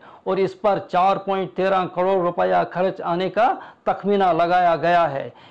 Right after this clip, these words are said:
इस मौका पर एडिशनल डिप्टी कमिश्नर के अलावा एक्सियन बशीर अहमद खांडे और बीडीओ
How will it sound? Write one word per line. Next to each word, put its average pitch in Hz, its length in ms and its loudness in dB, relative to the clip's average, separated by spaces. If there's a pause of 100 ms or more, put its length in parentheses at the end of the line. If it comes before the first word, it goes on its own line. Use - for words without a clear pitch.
(140)
इस 202 220 -2
मौका 185 340 2
पर 185 420 -2
एडिशनल 180 480 -2
डिप्टी 175 320 -4
कमिश्नर 190 480 -4
के 180 200 -2
अलावा 185 400 2 (500)
एक्सियन 190 540 -2
बशीर 185 340 0
अहमद 175 340 -2
खांडे 185 320 0 (400)
और 190 220 0
बीडीओ 185 460 0